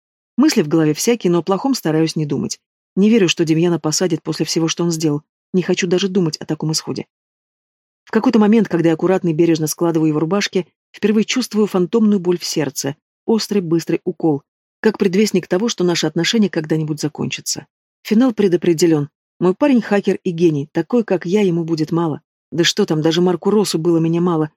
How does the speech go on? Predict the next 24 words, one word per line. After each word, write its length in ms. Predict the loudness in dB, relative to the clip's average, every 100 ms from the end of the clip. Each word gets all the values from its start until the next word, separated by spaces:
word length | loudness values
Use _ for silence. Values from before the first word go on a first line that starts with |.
| _
куда 200 | -4 0
уж 120 | 0 0
Демьяну 340 | -2 0 -2
Баженову. 460 | -2 -2 -4 -6 -14 _ _ _ _
Я 120 | -2
пошла 240 | -2 -2 0
в 40 |
эти 120 | 0
отношения 560 | 0 -2 -2 2 2 0 _ _
за 140 | -2 2
безопасностью 640 | 2 0 -2 -2 -2 -2
и 20 |
свободой, 540 | -2 -2 -2 -4 -4 -10 _ _
что 180 | -6 -2
и 60 | 0
получаю 380 | 0 2 0
с 60 | 0
лихвой, 400 | -2 0 0 0 _ -2
но 100 | 0
знаю 240 | 2 2
наверняка. 520 | 2 0 0 -4 -8 -12 _ _ _ -4
Однажды 440 | 2 2 2 0 -2
сказка 360 | -4 -4 -2
закончится. 640 | -4 -4 -4 -6 -8 -10